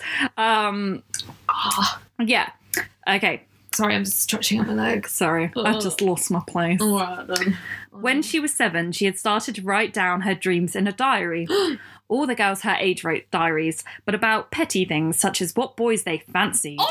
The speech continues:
Speaker 2: right, that's not petty, you judgmental cow, Ginny.
Speaker 1: I was very judgmental.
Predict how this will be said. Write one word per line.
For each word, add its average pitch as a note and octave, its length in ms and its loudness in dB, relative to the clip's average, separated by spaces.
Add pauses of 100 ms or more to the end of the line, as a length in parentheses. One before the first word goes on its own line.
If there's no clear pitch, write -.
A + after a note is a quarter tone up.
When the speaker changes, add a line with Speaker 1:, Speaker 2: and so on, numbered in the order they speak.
Speaker 2:
right, F4 120 2 (120)
that's - 160 -4
not - 180 -8
petty, E4+ 360 2
you A#3+ 320 0
judgmental B3+ 800 0
cow, G3 400 0
Ginny. A3+ 420 0
Speaker 1:
I G#3 200 4
was F3+ 180 -2
very F3 340 2
judgmental. F3+ 600 -2